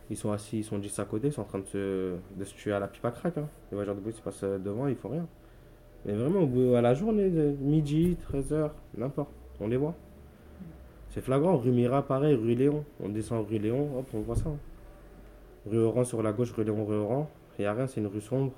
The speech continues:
c'est en face, c'est où, où, où il y a en face de l'école Clémenceau. Et il y a la crèche aussi, euh, Pierre Bidin, où je, juste à côté, et les gens sont là-bas, ils se shootent là-bas. On le voit, nous, on est toujours au quartier,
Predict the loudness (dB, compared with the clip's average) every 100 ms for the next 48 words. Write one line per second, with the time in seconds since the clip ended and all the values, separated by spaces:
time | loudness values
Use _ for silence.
0 | -12 -4 -2 0 -2 -2 0 4 4 4
1 | 4 4 6 6 6 4 4 4 4 2
2 | 0 0 0 -2 -6 -10 -18 -6 0 0
3 | 0 -2 -4 -4 -4 -4 -2 0 0 -2
4 | -2 -4 -2 -2 -2 -2 -4 -6 -8 -10
5 | -8 -4 -2 -2 -2 2 4 4 4 0
6 | -2 -2 -2 -2 -2 0 -2 -2 -4 -2
7 | -2 -6 -14 -16 -14 -14 -16 -20 -8 2
8 | 4 6 6 8 6 4 4 4 4 2
9 | 0 -2